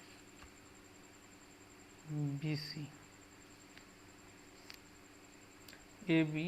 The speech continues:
এ, সি, তারপর বি, সি, তারপরে এ, বি, সি, তারপরে একটা ফাঁকা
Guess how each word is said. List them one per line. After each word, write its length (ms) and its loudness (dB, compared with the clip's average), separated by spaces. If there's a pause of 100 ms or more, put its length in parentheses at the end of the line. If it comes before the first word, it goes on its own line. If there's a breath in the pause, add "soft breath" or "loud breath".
(100)
এ, 100 8
সি, 340 2 (360)
তারপর 240 0
বি, 200 4
সি, 300 -2 (960 loud breath)
তারপরে 380 4 (200)
এ, 380 10
বি, 280 8 (1200)
সি, 360 6 (1600)
তারপরে 340 4
একটা 200 0
ফাঁকা 340 6